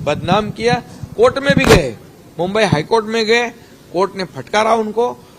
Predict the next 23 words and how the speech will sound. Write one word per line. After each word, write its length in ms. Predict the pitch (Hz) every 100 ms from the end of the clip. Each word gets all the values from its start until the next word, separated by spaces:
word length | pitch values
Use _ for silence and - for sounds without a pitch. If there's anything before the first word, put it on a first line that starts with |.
| -
अभी 180 | 151 185
नागपुर 380 | 180 180 - 233
हाई 120 | 196
कोर्ट 220 | 190 226
में 140 | 220 220
कौन 240 | 226 220
गया 180 | 226 226
है? 260 | 220 214 - -
वलपड्डी, 440 | 175 190 214 202
क्या 180 | 202 220
नाम 160 | 247 226
है? 80 | 196 - - - 143 - 190 151 139 147 143 - - 156 131 147 180 - - - 151
वडपल्लीवार। 720 | 180 190 214 233 214 175 - - 381 - -
किसका 260 | 208 -
आदमी 320 | 269 196 196
है? 180 | 170 139 110 - - - -
देखो 240 | 247 415
जरा, 280 | 302 214 208 - - - -
ये 140 | 220
कांग्रेस 540 | 226 190 190 247 247 -
का 120 | 196
आदमी 300 | 160 113 127
है, 120 | -